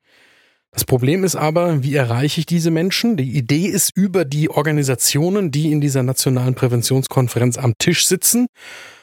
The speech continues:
Aber wenn kein Mensch weiß, dass diese Konferenz überhaupt besteht und wie man sich dort tatsächlich auch als Bürger einbringen könnte,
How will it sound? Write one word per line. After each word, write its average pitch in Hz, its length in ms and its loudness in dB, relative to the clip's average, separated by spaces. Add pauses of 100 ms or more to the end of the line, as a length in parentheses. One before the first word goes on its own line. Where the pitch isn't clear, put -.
(180)
Aber 160 480 2
wenn 143 140 2
kein 147 280 0
Mensch 135 220 0
weiß, 123 300 2
dass 139 140 0
diese 131 200 2
Konferenz 127 800 -2 (220)
überhaupt 123 580 -2
besteht 160 600 0
und 123 160 0
wie 131 80 2
man 123 160 0
sich 110 180 -4
dort 107 440 -2
tatsächlich 120 480 0
auch 117 140 -4
als 113 160 0
Bürger 175 600 0
einbringen 123 640 0
könnte, 196 580 0